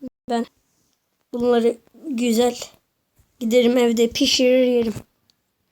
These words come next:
Ama benim evimde ocak yok ya. Neyse, zengine veririm. İnşallah o bana pişirir ya.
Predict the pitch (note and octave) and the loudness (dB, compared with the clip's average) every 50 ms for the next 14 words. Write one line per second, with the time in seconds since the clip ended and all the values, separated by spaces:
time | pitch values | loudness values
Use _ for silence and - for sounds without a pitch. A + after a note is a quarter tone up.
0 | _ _ _ _ _ _ _ _ - - A#3+ B3+ B3+ A#3 G#3+ A#3 A#3+ A#3+ A#3+ B3 | _ _ _ _ _ _ _ _ -10 -6 -4 -2 -2 0 0 2 2 2 2 2
1 | A#3+ A#3 A#3+ B3 A#3+ A#3+ G#3 A#3+ G#3+ B3 B3+ B3 B3 - B3 A3 A3+ - A#3 G#3+ | 2 2 2 0 0 0 0 0 0 0 0 0 0 0 -2 -2 0 -2 -2 -2
2 | G#3+ G#3 G#3 - _ _ _ _ _ _ _ _ _ _ - - C4 C#4 C4 C#4+ | -2 -4 -6 -12 _ _ _ _ _ _ _ _ _ _ -4 -2 0 2 2 2
3 | C4 A3+ B3 B3 B3 A#3+ A#3 B3 C4 C4 C4 C4 C4 C4+ C#4 C4+ C#4 C#4+ C#4 C#4 | 4 4 4 4 4 4 4 4 4 4 6 4 4 4 2 2 0 -2 -2 -4
4 | - _ _ _ _ _ _ _ _ - C4+ C4+ B3 - C4 C4 C4 C4+ C4+ C4+ | -10 _ _ _ _ _ _ _ _ -8 -8 -6 -4 -2 -2 0 0 2 2 2
5 | C4+ B3 A#3+ B3 B3+ C4 B3+ - - - - C4+ A#3+ B3 B3+ A3+ B3 A#3 A3 A3 | 2 2 2 0 0 -2 -2 -4 -6 -4 -2 -2 -2 -2 -2 0 0 0 0 -2
6 | A3 - | -4 -8